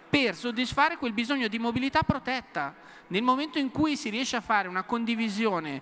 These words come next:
con, chiamiamole così, delle bolle, delle bolle di persone omogenee, il problema è risolto. Tutto ciò che è il panico, chiamiamolo così, dal punto di vista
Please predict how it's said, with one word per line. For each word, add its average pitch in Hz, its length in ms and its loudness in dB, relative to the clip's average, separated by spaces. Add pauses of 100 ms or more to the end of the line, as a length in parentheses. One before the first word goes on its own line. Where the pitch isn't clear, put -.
(360)
con, 196 560 2
chiamiamole 247 420 0
così, 202 320 -4
delle 196 280 0
bolle, 180 600 0 (760)
delle 190 280 -2
bolle 220 320 0
di 175 120 -4
persone 185 520 -2
omogenee, 170 760 -4 (440)
il 226 100 -4
problema 285 380 -2
è - 20 -4
risolto. 185 680 -4
Tutto 285 260 -4
ciò 269 260 -2
che 240 180 -6
è 180 220 -6 (480)
il 196 160 -2
panico, 175 680 4
chiamiamolo 202 360 -6
così, 220 320 -6
dal 160 160 -6
punto 233 240 -4
di 226 100 -4
vista 175 520 -4